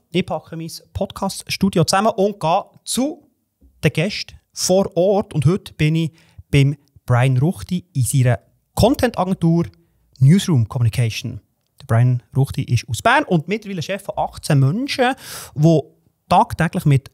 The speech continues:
Content zu tun haben. Der Brian hat aber auch vor fünfzehn Jahren das Radio Gelb-Schwarz gegründet. Gielen, wo eigentlich neunzig Minuten lang einfach ein I-B-Spiel kommentieren. Brian, schön darf ich hier bei euch in Bern sein.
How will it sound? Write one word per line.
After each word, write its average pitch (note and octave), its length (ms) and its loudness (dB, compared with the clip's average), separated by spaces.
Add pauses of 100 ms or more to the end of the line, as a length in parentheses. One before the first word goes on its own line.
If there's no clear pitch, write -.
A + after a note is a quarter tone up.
Content C3 500 -6 (120)
zu - 160 -6
tun F#3 260 6
haben. A3+ 280 0 (1500)
Der C3 80 4
Brian B2+ 340 2
hat B2 160 0
aber A#2+ 180 -6
auch B2 160 -4
vor A#2+ 120 -6
fünfzehn F3+ 520 0
Jahren C#3 320 2 (440)
das - 160 -2
Radio A#2+ 480 0 (140)
Gelb-Schwarz C#3+ 1120 -2
gegründet. A3+ 580 2 (800)
Gielen, G#3 460 2
wo D3+ 100 0
eigentlich D3 520 -4
neunzig G#3+ 260 -4
Minuten C#3+ 340 -10
lang B2 240 -8
einfach B2+ 480 -6
ein B2+ 140 -4 (160)
I-B-Spiel D3 1080 2
kommentieren. C#3+ 880 2 (680)
Brian, D#3 440 4
schön C#3 240 2
darf A#2+ 220 -2
ich C#3+ 160 -14
hier C#3 240 -10
bei B2 160 -10
euch B2 140 -14
in A2+ 80 -10
Bern A#2 200 0
sein. B2+ 200 -2